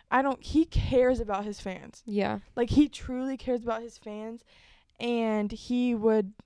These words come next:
Speaker 1: you know, give a free concert.
Speaker 2: Yeah.
Speaker 1: And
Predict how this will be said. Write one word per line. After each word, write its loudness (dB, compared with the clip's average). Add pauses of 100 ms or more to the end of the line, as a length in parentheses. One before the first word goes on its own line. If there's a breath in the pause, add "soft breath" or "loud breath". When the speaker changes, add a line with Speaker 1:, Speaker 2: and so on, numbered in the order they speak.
(120)
Speaker 1:
you 0
know, 0
give 0
a -2
free -2
concert. -2 (140)
Speaker 2:
Yeah. -4 (720 soft breath)
Speaker 1:
And 0